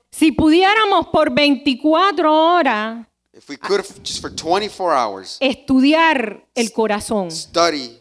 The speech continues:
Speaker 2: our hearts.
Speaker 1: ¿dónde está tu corazón?
Speaker 2: Where is your heart?
Speaker 1: ¿Estás cien por cien comprometido con Dios?
Speaker 2: Is it a hundred percent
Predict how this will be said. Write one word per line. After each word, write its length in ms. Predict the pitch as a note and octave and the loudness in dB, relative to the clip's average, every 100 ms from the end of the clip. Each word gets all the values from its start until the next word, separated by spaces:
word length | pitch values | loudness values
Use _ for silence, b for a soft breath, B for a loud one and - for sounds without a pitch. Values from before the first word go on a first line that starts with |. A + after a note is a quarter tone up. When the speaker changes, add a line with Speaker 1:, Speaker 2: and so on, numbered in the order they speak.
| _ _ | _ _
Speaker 2:
our 140 | G2+ | -20
hearts. 460 | G2+ G#2 E2 - - _ _ _ _ _ _ _ _ _ _ | -12 -12 -12 -18 -20 _ _ _ _ _ _ _ _ _ _
Speaker 1:
¿dónde 360 | G#3 D4 E4 D#4+ | -4 0 2 0
está 260 | C#4 C#4 A#3+ | 0 -4 -6
tu 120 | G#3 | -8
corazón? 480 | F#3+ E3+ E3+ - - _ _ | -8 -10 -12 -20 -20 _ _
Speaker 2:
Where 340 | B2+ D3+ C3+ | -4 -2 -2
is 120 | A2+ | -6
your 120 | G2+ F2+ | -10 -10
heart? 260 | F2+ D#2+ _ _ _ _ _ _ _ _ _ _ _ _ _ _ A#3+ _ _ _ _ _ _ _ _ _ _ _ _ _ _ _ | -10 -12 _ _ _ _ _ _ _ _ _ _ _ _ _ _ _ _ _ _ _ _ _ _ _ _ _ _ _ _ _ _
Speaker 1:
¿Estás 380 | G#3+ - A3+ A#3 | -10 -6 -8 -8
cien 480 | - B3+ C4 D4 C#4 | -6 -2 0 -2 -2
por 200 | A#3 G#3 | -6 -6
cien 340 | - A3+ B3+ | -8 -8 -8
comprometido 920 | B3+ G#3 - G3 F#3 F3 G3+ G#3+ A3+ | -8 -10 -10 -10 -10 -14 -12 -10 -10
con 200 | A3 F#3+ | -10 -16
Dios? 500 | F#3 F#3 B3+ - - | -12 -12 -12 -18 -20
Speaker 2:
Is 120 | G3+ | -16
it 80 | A2+ | -12
a 80 | G2+ | -12
hundred 360 | G#2+ B2 B2+ - | -10 -12 -12 -18
percent 440 | A2+ - B2 - | -14 -12 -14 -16